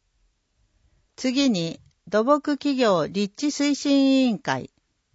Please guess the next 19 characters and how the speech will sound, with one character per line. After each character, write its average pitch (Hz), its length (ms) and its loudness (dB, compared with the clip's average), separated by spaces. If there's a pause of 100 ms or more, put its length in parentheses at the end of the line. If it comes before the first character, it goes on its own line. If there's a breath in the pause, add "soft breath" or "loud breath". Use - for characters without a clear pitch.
(1080)
熱 214 260 -2
中 294 220 -2
症 285 260 2
対 277 220 2
策 - 220 -8
と 170 140 -6
し - 80 -14
て、 156 320 -6 (500)
例 240 340 0
え 202 60 0
ば 160 280 0 (120)
作 214 260 -4
業 285 200 2
時 285 140 -4
間 247 240 2
を 196 100 0
調 220 220 0
整 208 260 -2
し、 180 320 -8